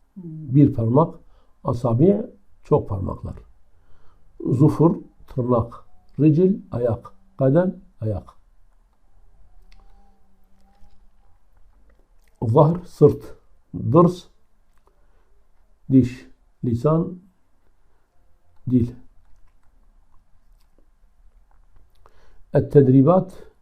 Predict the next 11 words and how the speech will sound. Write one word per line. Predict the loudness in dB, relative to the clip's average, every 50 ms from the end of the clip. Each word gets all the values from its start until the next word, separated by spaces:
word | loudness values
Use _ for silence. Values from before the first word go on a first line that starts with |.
| _ _ _ _ -6
alıştırmalar. | -2 -2 -2 -2 -2 -4 -4 -4 -2 0 0 0 0 -2 -4 -10 -18 -10 -8
Et-tedribul | -8 -8 -6 -4 -4 -2 0 2 2 2 4 4 4 4
evvel, | 2 2 0 2 4 4 4 4 2 2 0 -2 -4 -4
birinci | 0 0 2 2 2
alıştırma. | 2 0 -2 -4 -6 -6 -4 -2 -2 -2 -4 -4 -8 -14 _ _ _ _ _ _ _ _ _ _ _ _ _ _ -12
Bu | -4 0 4 4 6 6 6
derste | 4 2 4 4 2
öğrendiğimiz | 2 4 4 4 4 4 4 4 2 2 0 -2
kelimeler. | -2 -2 -2 0 0 0 0 0 0 -2 -4 -10 -20 -20 _ _ _ _ _ _ _ _ _ _ _ _ _ _ _ -16 -14 -8 -4
İ-, | 0 0 2 0 0 -2 -6 -6 -4 0
iyade, | 2 4 4 6 6 6 6 6 4 6 4 4 4 2